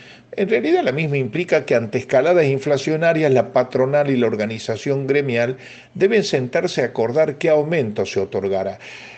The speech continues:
La verdad que en la práctica no se ha logrado, en,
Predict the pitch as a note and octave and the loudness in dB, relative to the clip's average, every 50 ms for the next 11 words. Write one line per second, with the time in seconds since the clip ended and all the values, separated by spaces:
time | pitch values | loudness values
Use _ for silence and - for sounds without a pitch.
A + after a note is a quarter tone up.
0 | - - - - D#3+ D3 E3+ E3+ D#3+ E3+ D#3+ D#3 E3 F#3 G3+ F3+ A#2+ - - - | -20 -20 -14 -2 2 4 4 6 6 4 4 6 6 4 4 4 2 -2 -6 -14
1 | _ _ _ _ _ _ _ _ _ - - _ _ _ _ _ - C3+ C#3 C#3 | _ _ _ _ _ _ _ _ _ -20 -20 _ _ _ _ _ -2 0 0 0
2 | C#3 C#3 C#3+ C#3 C3+ C3+ B2+ A#2 A2+ - - D#3 E3+ D#3 D#3 - - B2 A2 G#2 | 0 -2 -2 -2 0 0 0 0 0 0 0 2 2 0 -2 -6 -8 -8 -8 -6
3 | - - - - - _ _ _ _ _ _ _ - C#3 B2+ D3 F#3 F#3 E3 - | -6 -6 -6 -6 -12 _ _ _ _ _ _ _ -8 -4 0 0 0 0 0 0
4 | - F3 F#3 F3 D#3+ C#3 B2+ B2+ C3 D#3 E3 E3 D#3+ D#3+ D#3 C#3 - - - _ | 2 4 4 4 6 4 4 4 4 4 4 4 4 4 2 0 -2 -6 -14 _
5 | _ _ _ _ _ _ - F3 E3 E3 D#3+ D3+ D3+ D3 C3 | _ _ _ _ _ _ -4 -4 -2 -2 -4 -8 -10 -12 -12